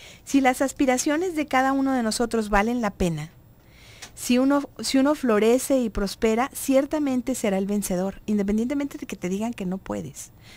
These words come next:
¿sí? Y si todo sale bien, sin dañar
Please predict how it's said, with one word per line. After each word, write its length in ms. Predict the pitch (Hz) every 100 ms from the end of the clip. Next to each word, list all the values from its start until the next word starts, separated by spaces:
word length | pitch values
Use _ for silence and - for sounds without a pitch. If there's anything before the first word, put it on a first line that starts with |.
| -
¿sí? 320 | - 202 233 - - - - - -
Y 160 | 285
si 180 | 269 262
todo 400 | 233 - 339 403
sale 300 | 392 311 302
bien, 420 | 254 214 180 175 202 - - -
sin 380 | - 247 247
dañar 440 | 233 240 247 262